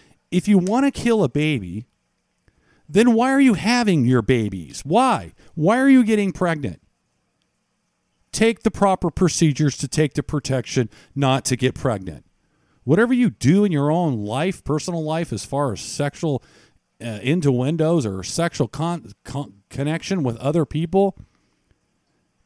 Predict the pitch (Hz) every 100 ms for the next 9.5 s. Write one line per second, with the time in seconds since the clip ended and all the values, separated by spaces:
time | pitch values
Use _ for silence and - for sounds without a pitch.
0 | _ _ - 123 190 214 240 - 214 -
1 | 165 190 196 - 151 139 170 190 - 143
2 | 113 117 - 185 135 165 143 156 160 151
3 | 123 180 165 120 - _ - 120 147 180
4 | 160 170 123 147 170 135 110 170 208 -
5 | _ _ - 98 131 196 - - 123 123
6 | 127 135 123 131 110 - 190 196 131 -
7 | 101 - 92 90 85 76 67 - _ _
8 | _ _ _ _ _ 135 175 202 98 135
9 | 226 196 101 76